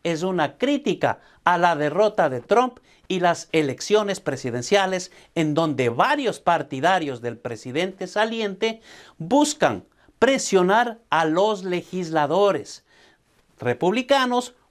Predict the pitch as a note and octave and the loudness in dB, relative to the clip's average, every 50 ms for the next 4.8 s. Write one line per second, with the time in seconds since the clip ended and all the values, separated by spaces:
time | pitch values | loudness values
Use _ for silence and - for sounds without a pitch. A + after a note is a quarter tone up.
0 | _ _ - E3+ F3 F3 E3 E3 - F3 E3+ D#3+ - - E3 D#3+ D#3+ D#3+ - A3 | _ _ 2 2 2 2 0 -2 -4 -4 -4 -6 -4 -2 0 0 2 2 2 0
1 | A#3+ A#3 A3+ - A3+ A3 G#3 F3+ F#3 F3+ E3+ D#3 - - G3+ G3+ G3+ G3+ G3 F#3+ | 0 0 -2 -4 -4 -4 -4 -2 -2 -2 -2 -2 0 2 4 6 6 4 2 -2
2 | - _ _ _ - D#3+ F3+ G#3 A#3 A3 - - G3 F3+ D#3+ - - D3+ - D#3 | -8 _ _ _ -4 0 2 2 2 0 -2 -2 -2 -2 -2 -4 -6 -6 -4 -6
3 | C#3+ - - D3 - - B3 C4+ C#4 B3+ - - _ _ _ - - E3 F3 E3 | -4 -2 -2 -4 -2 0 0 0 0 0 -4 -10 _ _ _ -2 0 2 2 4
4 | E3 D#3 C3+ C3+ B2+ - - F#3+ F#3+ F#3 E3+ F3 F3+ F3 F3 | 2 2 0 -2 -6 -2 0 2 2 2 2 0 -2 -2 -4